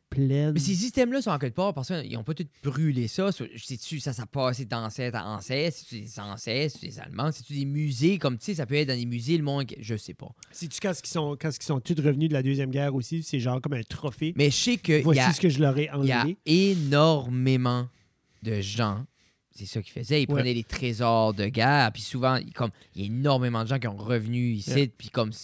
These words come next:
Speaker 2: je suis
Speaker 1: Parce que les autres pillaient, I guess. Tu pilles, tu, tu pilles, tu pilles ceux qui t'ont pillé avant.
Speaker 2: Ah, ben, t-, les autres arrivaient dans les villes, là, comme, comme either side, là, tu rentrais, puis c'était destruction,
Speaker 1: Yeah.
Speaker 2: puis comme.
Speaker 1: Toutes les... Il y a toujours cette, ces scènes-là de comme ils prennent les portraits, là.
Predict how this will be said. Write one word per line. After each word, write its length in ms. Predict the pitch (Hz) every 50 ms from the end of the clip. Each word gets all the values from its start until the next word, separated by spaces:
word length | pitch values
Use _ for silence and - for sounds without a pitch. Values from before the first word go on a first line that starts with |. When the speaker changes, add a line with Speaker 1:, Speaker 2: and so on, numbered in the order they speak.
| - -
Speaker 2:
je 120 | - - 131
suis 240 | - - 185 190 170
Speaker 1:
Parce 140 | 147 -
que 80 | - 160
les 100 | 135 156
autres 180 | 196 185 - -
pillaient, 480 | - 170 151 147 156 175 170 143 131 127
I 20 |
guess. 400 | 123 139 147 - - - - - _ _ _ _ _ _ _
Tu 160 | - - 131
pilles, 340 | - - 151 151 139 139 131 -
tu, 220 | _ - - 143 - _ _ _ _ _
tu 200 | - - 165 139 - _ _ _ -
pilles, 300 | 196 190 185 180 190 - _
tu 140 | - 165
pilles 440 | 139 - - 202 208 202 196 190 185
ceux 280 | - - - - 175 160
qui 120 | - -
t'ont 160 | - 165 143
pillé 360 | 127 - - 143 131 139 147 127
avant. 320 | 117 110 127 147 170 196 208
Speaker 2:
Ah, 80 | 220 233
ben, 120 | 208 165
t-, 100 | - - -
les 220 | 139 131 131 160
autres 120 | 240 247 202
arrivaient 240 | 143 139 147 170 156
dans 60 | 120
les 60 | 107
villes, 340 | 101 101 127 160 170 147 123
là, 100 | 117 117
comme, 380 | 113 - 110 101 98 104 98 - -
comme 200 | - 127 120 113 - _
either 280 | 170 180 185 165 160 135
side, 480 | - - 139 131 151 151 135 113 104 104
là, 80 | 104 -
tu 120 | - 123
rentrais, 600 | 110 131 143 143 131 120 - - 135 147 143 113
puis 100 | - -
c'était 300 | - - 104 - 101 98
destruction, 800 | 98 104 127 139 120 - - - 104 - - - 127 131 147 143
Speaker 1:
Yeah. 60 | 147 135
Speaker 2:
puis 260 | 113 - 95 113 113
comme. 260 | - - 82 69 78 - - - - - - - _ _ _ _ _ _ _
Speaker 1:
Toutes 140 | - 139 123
les... 260 | 127 120 110 107 107 - - _ 160
Il 20 |
y 40 | 151
a 20 |
toujours 500 | - - 208 208 175 214 262 254 240 220
cette, 320 | - - - 131 120 139 135
ces 220 | - - 151 135
scènes-là 420 | - - 165 143 139 139 151 170
de 60 | 156 147
comme 160 | - 135 127
ils 140 | 123 120 110
prennent 240 | - - - 147 135
les 80 | 131
portraits, 480 | 110 - 131 - - - - 160 165 175
là. 80 | 170